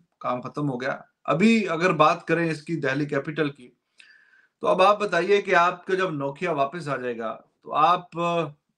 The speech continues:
किसको बाहर बिठाएंगे? आप शाही होप को बिठाएंगे या स्टब्स को बिठाएंगे? What do you want? क्योंकि ऊपर से दो जगह तो पहले ही occupied है, Warner और मार्श की,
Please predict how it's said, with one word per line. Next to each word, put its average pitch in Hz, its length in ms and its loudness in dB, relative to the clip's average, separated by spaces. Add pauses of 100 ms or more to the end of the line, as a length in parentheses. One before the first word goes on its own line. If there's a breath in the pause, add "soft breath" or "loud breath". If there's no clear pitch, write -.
(460)
किसको 180 280 -4
बाहर 135 220 4
बिठाएंगे? 110 460 -8
आप 113 160 -4
शाही 135 220 -2
होप 139 260 -4
को 165 60 -6
बिठाएंगे 147 480 -2
या 147 120 0
स्टब्स 143 340 -8
को - 140 -16
बिठाएंगे? 104 400 -18
What 143 220 0
do 143 100 -4
you 135 140 -4
want? 107 340 -20 (340)
क्योंकि 190 200 4
ऊपर 208 240 4
से 202 160 4
दो 190 200 4
जगह 185 260 -2
तो 190 100 -4
पहले 175 240 2
ही 185 60 2
occupied 139 540 0
है, 110 160 -14 (340)
Warner 170 460 2
और 175 220 2
मार्श 127 340 0
की, - 260 -16